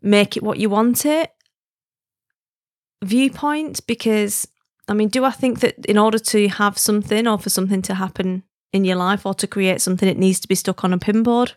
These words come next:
No. But I do think you need to be thinking about the things that you wanna create and you wanna bring into your life if you're gonna spot the opportunities that will allow you to do that.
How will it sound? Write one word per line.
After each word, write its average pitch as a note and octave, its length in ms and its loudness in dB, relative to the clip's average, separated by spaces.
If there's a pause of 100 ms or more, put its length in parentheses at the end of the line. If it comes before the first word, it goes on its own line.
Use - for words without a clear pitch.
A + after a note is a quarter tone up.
(240)
No. F#3 500 0 (1300)
But G#3+ 140 4
I G3 80 4
do A3 180 2
think G3+ 280 2
you G3 60 6
need G3+ 240 4
to - 80 -2
be F#3+ 360 2
thinking B3 420 2
about F#3+ 220 2
the F#3 80 -10
things F#3 320 -4
that - 100 -12
you F#3 100 -4
wanna E3+ 200 -4
create F3 640 -4
and F3+ 120 0
you F3 80 0
wanna E3+ 180 -2
bring F3 200 -2
into F3 240 -2
your F3 80 0
life E3 240 -4
if F#3 120 -8
you're G3 60 0
gonna F#3+ 220 2
spot - 360 0
the G3+ 120 2
opportunities F#3+ 680 0
that G3+ 100 -2
will G3+ 120 0
allow F3 200 0
you E3+ 180 -4
to A#3 140 -2
do E4+ 200 2
that. - 300 -6